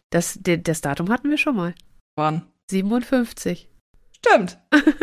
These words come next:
Speaker 2: Also die, ja, also
Speaker 1: Da hatten wir in der, in
Speaker 2: Ja.
Speaker 1: der Boy in the Box
Speaker 2: Voll, in
Speaker 1: Folge.
Speaker 2: der Boy in the Box Folge. Stimmt. Witzig.
Speaker 1: Guck mal, da habe ich mir endlich mal ein Datum gemerkt.
Speaker 2: Ja. Ich bin sehr stolz auf dich.
Speaker 1: Dankeschön.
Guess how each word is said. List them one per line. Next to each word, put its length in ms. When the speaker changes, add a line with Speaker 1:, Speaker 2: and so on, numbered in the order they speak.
Speaker 2:
Also 160
die, 140
ja, 160
also 320
Speaker 1:
Da 140
hatten 260
wir 140
in 40
der, 260
in 120
Speaker 2:
Ja. 60
Speaker 1:
der 80
Boy 200
in 40
the 60
Box 140
Speaker 2:
Voll, 80
in 80
Speaker 1:
Folge. 200
Speaker 2:
der 140
Boy 140
in 60
the 40
Box 180
Folge. 320
Stimmt. 400
Witzig. 380
Speaker 1:
Guck 140
mal, 160
da 140
habe 80
ich 100
mir 60
endlich 180
mal 60
ein 100
Datum 320
gemerkt. 480
Speaker 2:
Ja. 400
Ich 60
bin 100
sehr 80
stolz 260
auf 120
dich. 180
Speaker 1:
Dankeschön. 460